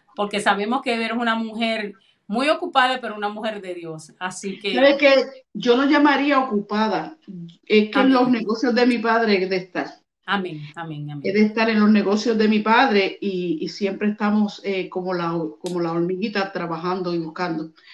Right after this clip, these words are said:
Speaker 2: eh, para llegar a las vidas. Eh, y eso es
Speaker 1: Ok.
Speaker 2: lo que importa. Eh, mi teléfono donde pueden conta-, contactarse, el cuatro cero siete,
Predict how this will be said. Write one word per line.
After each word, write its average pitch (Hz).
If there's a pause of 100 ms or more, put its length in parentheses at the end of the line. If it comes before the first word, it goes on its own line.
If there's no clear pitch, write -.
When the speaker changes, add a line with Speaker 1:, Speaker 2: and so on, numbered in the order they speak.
(180)
Speaker 2:
eh, 180
para 185
llegar 175
a 185
las 208
vidas. 170 (540)
Eh, 180
y 185
eso 214
es 220
Speaker 1:
Ok. 220
Speaker 2:
lo 202
que 196
importa. 170 (280)
Eh, 196
mi 220
teléfono 226
donde 196
pueden 196
conta-, 202
contactarse, 196 (240)
el -
cuatro 214
cero 233
siete, 160